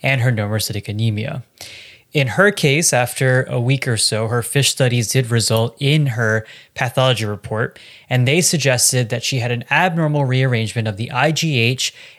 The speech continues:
F G F R three location,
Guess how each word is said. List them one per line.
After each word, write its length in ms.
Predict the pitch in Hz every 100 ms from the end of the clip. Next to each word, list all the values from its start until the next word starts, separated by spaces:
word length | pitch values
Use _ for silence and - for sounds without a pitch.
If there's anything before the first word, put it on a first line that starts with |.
| -
F 220 | 139 -
G 180 | 165 143
F 200 | 131 139
R 120 | 123
three 560 | - 127 139 123 120 - - _
location, 720 | 139 143 - 113 - 117 135